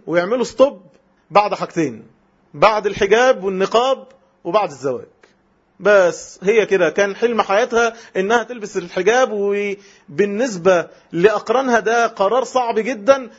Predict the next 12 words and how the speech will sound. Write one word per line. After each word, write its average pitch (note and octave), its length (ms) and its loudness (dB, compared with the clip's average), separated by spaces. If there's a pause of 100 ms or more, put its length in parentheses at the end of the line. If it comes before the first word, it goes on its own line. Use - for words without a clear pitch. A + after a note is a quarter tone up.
فلما A3 300 0
خدته C4+ 460 0 (280)
ريحت G3 400 0
عليه، C3 260 -4 (380)
وفي A3+ 160 2
نفسها D4+ 600 2 (120)
زي A#3+ 420 2
ما A3+ 160 -2
هو B3+ 220 2
حلم C4 320 -4
أي B3+ 260 -2
بنت B3+ 380 -6